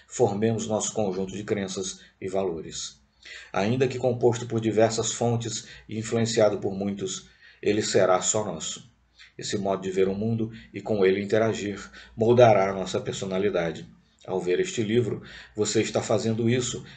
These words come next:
está avaliando novos conceitos. Aceitá-los ou não é uma decisão sua, incorporá-los ou não, incorporá-los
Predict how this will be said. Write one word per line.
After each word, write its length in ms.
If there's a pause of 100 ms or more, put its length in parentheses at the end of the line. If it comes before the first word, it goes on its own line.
está 300
avaliando 640
novos 320
conceitos. 800 (320)
Aceitá-los 680
ou 140
não 280 (240)
é 80
uma 140
decisão 440
sua, 420 (180)
incorporá-los 760
ou 200
não, 340 (460)
incorporá-los 880